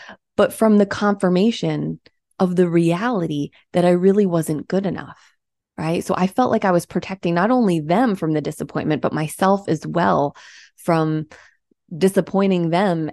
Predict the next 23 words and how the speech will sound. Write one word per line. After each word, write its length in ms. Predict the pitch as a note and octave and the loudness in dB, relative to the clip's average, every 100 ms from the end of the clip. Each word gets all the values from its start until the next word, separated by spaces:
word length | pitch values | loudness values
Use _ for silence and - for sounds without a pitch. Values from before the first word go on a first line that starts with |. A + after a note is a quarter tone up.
| - | -6
and 440 | D#3+ D#3 D#3 - | -4 -2 -4 -8
them 440 | - F3+ F#3+ E3 D#3+ | -6 -2 0 0 0
knowing 580 | E3 A3+ D3+ C3 C#3+ - _ _ _ | 0 0 -2 -6 -10 -12 _ _ _
that 220 | - D3 C#3+ | -4 -2 -2
I 300 | D3+ D3+ C#3 - _ - | -2 0 -2 -8 _ -6
just 220 | D#3+ - _ | -6 -6 _
wasn't 720 | - D3+ E3+ F#3+ F3 D#3+ - D#3 | -10 2 2 4 4 2 -2 -6
who 200 | F3+ F3 | 0 2
I 220 | E3 D#3 | 2 0
said 280 | - D#3 B3 | -2 -4 0
I 100 | D#4+ | 0
was. 440 | E4+ F#4+ G4+ G4 - | 2 0 0 -2 -6
I 120 | A#3 | -2
don't 220 | B3 - | 0 -2
know. 260 | C#3 B2+ - | -6 -6 -6
You 100 | - | 0
know, 140 | F#3+ - | 0 2
it's, 240 | B3 - | 0 0
it's 220 | A#3+ B3 | -6 -4
so 320 | C#4 D4 D4+ D4 - - - - - _ | 0 2 2 -2 -14 -20 -20 -20 -20 _
complex 920 | - A#3 A#3 G3 - E3+ D3+ _ - - | -10 -2 0 0 -2 -4 -4 _ -16 -10
and 220 | E3+ E3 | -6 -2
layered. 480 | D#3 D#3 C#3+ - - | 0 -2 -2 -6 -10